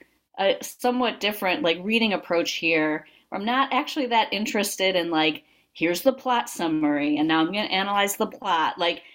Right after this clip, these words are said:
I don't, I'm not really, like, a completist like that. And the reason why is 'cause I don't actually think that's how, I think Black literature in the nineteenth century, especially in the antebellum period, is, like, experimental and dynamic in a way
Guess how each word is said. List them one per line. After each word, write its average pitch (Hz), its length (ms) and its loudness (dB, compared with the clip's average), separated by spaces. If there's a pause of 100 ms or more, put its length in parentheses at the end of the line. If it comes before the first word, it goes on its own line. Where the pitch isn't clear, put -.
(120)
I 220 120 -2
don't, 294 320 0
I'm 247 180 0
not 254 180 0
really, 277 180 0
like, 220 180 -2
a 196 60 -4
completist 214 680 0
like 247 260 0
that. 269 380 0
And 208 360 -2
the 208 100 -2
reason 247 380 0
why 214 220 2
is 233 160 -2
'cause 208 260 -8
I 190 100 2
don't 233 180 2
actually 269 280 0
think 233 220 -4
that's 214 280 0
how, 202 520 -2 (460)
I 214 40 -6
think 240 320 2 (220)
Black 220 280 2
literature 233 460 0
in 226 80 -2
the 214 60 -2
nineteenth 208 400 0
century, 196 460 0
especially 196 360 0
in 202 60 -6
the 156 100 2
antebellum 180 480 0
period, 196 380 0
is, 170 140 0
like, 165 200 0
experimental 185 1300 0
and 185 140 -6
dynamic 175 640 0
in 247 80 2
a 247 100 -2
way 240 520 0